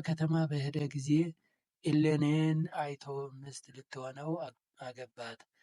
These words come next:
እርሷም ክርስቲያናዊት ናት። ንጉሥ ቁስጥንጥኖስንም ጸንሳ ወለደችው። ስሙንም ቁስ-፣ ቁስጥንጥኖስ ብላ ጠራችው። ይህም ዝንጉርጉር ማለት ነው። ከዚህ በኋላ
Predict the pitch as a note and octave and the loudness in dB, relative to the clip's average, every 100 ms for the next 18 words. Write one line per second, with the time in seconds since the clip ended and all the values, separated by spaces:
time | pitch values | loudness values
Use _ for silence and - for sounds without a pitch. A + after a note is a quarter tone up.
0 | _ _ _ - - D3+ D#3 E3+ D#3 E3 | _ _ _ -14 -2 2 2 2 -2 -2
1 | D#3+ - D#3 D3+ E3 F#3 C3+ A#2+ A#2+ - | -2 -2 0 2 0 -2 -8 -8 -10 -16
2 | _ _ _ _ C3 C#3 D3+ - D#3+ - | _ _ _ _ 0 4 2 2 -4 -2
3 | D3+ C#3+ D3 C#3+ - C#3+ D3+ E3 D#3+ - | -6 -4 -2 -2 -4 -2 0 0 0 -4
4 | C3+ B2 D3 C#3+ C3+ B2+ D3+ C#3 B2 B2 | -6 -4 -4 -4 -6 -6 -6 -6 -8 -10
5 | - A#2+ A2+ _ _ _ - - C#3 D3 | -10 -12 -14 _ _ _ -4 2 4 4
6 | D3+ - D#3 - _ - C#3+ C#3+ B2 - | 2 0 -4 -6 _ -4 0 0 -2 -4
7 | E3 C3+ - C#3+ C#3 D3+ C#3+ - C#3+ B2+ | -2 -2 -2 0 2 2 0 -6 -10 -6
8 | C3+ B2+ A#2+ C3+ B2+ B2 - A#2 G#2+ _ | -6 -6 -8 -8 -6 -8 -8 -12 -12 _
9 | _ _ _ - C3 C#3+ D3 C#3 B2+ - | _ _ _ -2 2 4 6 4 0 -10
10 | _ _ _ - C3+ C#3+ C3 C3 B2 C3+ | _ _ _ -2 2 4 4 4 4 2
11 | A#2+ A#2 A#2 A#2 A#2 A2+ A2 _ _ _ | 0 -2 -4 -8 -8 -8 -12 _ _ _
12 | _ - C3+ C3 D#3 D#3 D3 D#3 | _ -8 -4 0 2 2 4 4